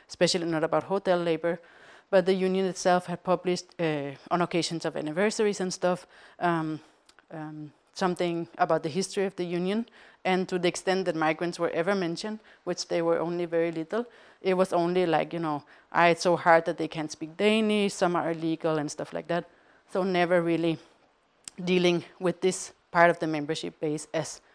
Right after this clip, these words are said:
labor activists, even though they were. So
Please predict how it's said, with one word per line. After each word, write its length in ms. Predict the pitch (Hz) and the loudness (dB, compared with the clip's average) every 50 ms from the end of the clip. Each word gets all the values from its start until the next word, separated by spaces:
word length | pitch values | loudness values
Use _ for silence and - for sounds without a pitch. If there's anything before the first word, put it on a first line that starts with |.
| _ _ _ _ | _ _ _ _
labor 320 | - 175 165 156 151 - - | -6 0 0 0 0 2 2
activists, 540 | - 180 185 - - 175 156 151 147 - - | 2 2 2 0 -6 -4 -4 -4 -6 -6 -8
even 280 | 170 165 151 156 156 | -8 -6 -4 -4 -4
though 180 | 147 151 147 - | -4 -6 -8 -8
they 280 | - 143 143 135 135 _ _ _ | -8 -10 -12 -12 -16 _ _ _
were. 260 | - - 185 196 180 185 - _ _ _ _ _ _ _ _ _ - - _ - _ _ _ - - - _ _ _ _ _ _ _ | -4 0 0 0 0 -2 -10 _ _ _ _ _ _ _ _ _ -20 -20 _ -20 _ _ _ -10 -10 -10 _ _ _ _ _ _ _
So 340 | _ - - 214 196 190 165 | _ -10 0 2 2 2 2